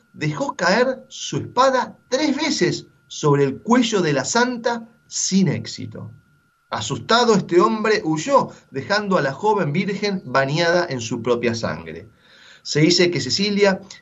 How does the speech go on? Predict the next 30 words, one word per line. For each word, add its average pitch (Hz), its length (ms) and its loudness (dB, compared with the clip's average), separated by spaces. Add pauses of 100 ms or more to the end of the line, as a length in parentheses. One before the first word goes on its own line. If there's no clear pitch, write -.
vivió 147 520 4
así, 151 440 -6
¿no? 135 200 -4
herida, 139 400 0
muy 135 180 -4
herida, 175 360 2 (260)
tres 180 200 2
días 175 220 0
más, 208 380 0 (280)
hasta 151 240 -4
que 139 100 -10
finalmente 131 760 -2
falleció. 110 640 -4 (500)
El 113 160 -2
Papa 147 260 6
Urbano 131 460 2
primero 202 500 0 (280)
enterró 127 480 0
su 135 200 -4
cuerpo 160 580 2 (100)
en 123 200 -2
la 113 180 0
catacumba 143 960 0 (160)
en 135 240 -2
Roma 135 440 4 (260)
del 117 240 0
Papa 123 480 0
Calixto 117 760 -2
primero. - 560 -4 (340)
¿Eh? 151 220 2